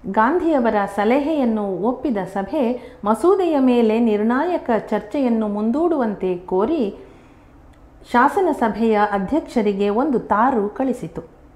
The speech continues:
ಅಧ್ಯಕ್ಷರು ಕೂಡಲೇ ಚರ್ಚೆಯನ್ನು ಎರಡು ದಿನಗಳ ಮಟ್ಟಿಗೆ ಮುಂದೂಡಿರುವುದಾಗಿ ತಾರಿನ ಮೂಲಕ ತಿಳಿಸಿದರು. ಇದು ಹೋರಾಟಕ್ಕೆ ಅದರ ಆರಂಭದಲ್ಲೇ ಸಿಕ್ಕ ಮೊದಲ ಜಯವಾಗಿತ್ತು. ನಂತರ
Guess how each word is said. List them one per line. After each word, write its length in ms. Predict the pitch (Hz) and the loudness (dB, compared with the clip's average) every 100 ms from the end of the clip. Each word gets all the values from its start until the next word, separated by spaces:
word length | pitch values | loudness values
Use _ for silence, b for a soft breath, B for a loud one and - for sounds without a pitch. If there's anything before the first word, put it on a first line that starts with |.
| - - - - - - | -20 -20 -20 -20 -10 -2
ಅಧ್ಯಕ್ಷರು 680 | 208 233 254 - 240 240 240 | 2 2 0 2 4 4 4
ಕೂಡಲೇ 760 | 254 294 370 294 214 214 - | 2 2 2 2 0 -2 -4
ಚರ್ಚೆಯನ್ನು 680 | 226 220 311 262 208 202 196 | -4 -4 -2 0 0 -2 -2
ಎರಡು 460 | 185 220 294 294 196 | 0 0 0 -4 -2
ದಿನಗಳ 360 | 208 277 240 190 170 | -4 -2 -2 -2 -2
ಮಟ್ಟಿಗೆ 560 | 180 214 240 208 247 | -4 -4 -4 0 0
ಮುಂದೂಡಿರುವುದಾಗಿ 1400 | 185 190 202 262 359 330 233 196 196 220 349 254 - - - | 0 -2 -2 2 2 4 2 2 0 2 0 0 -4 -14 0
ತಾರಿನ 360 | 220 247 330 233 | 4 4 2 0
ಮೂಲಕ 380 | 190 185 175 180 | 0 -2 -2 -6
ತಿಳಿಸಿದರು. 760 | 208 269 262 294 214 170 165 - b b b b b | -4 -2 -2 -2 -4 -4 -6 -12 b b b b b
ಇದು 340 | 339 370 349 330 | 0 4 4 4
ಹೋರಾಟಕ್ಕೆ 840 | 262 277 330 330 285 269 247 262 | 4 6 4 2 0 2 4 4
ಅದರ 340 | 277 226 233 220 | 4 4 4 4
ಆರಂಭದಲ್ಲೇ 840 | 196 214 277 277 269 269 269 277 | 6 6 4 2 2 2 2 0
ಸಿಕ್ಕ 320 | 285 226 - 208 202 | -2 -6 -4 -4 -2
ಮೊದಲ 380 | 208 214 277 185 170 | -2 -2 -2 -2 -4
ಜಯವಾಗಿತ್ತು. 880 | 170 220 277 180 160 - - - - b b b b b - | -4 -2 -2 -2 -6 -8 -12 -12 -20 b b b b b -4
ನಂತರ 400 | 208 233 240 | 2 2 2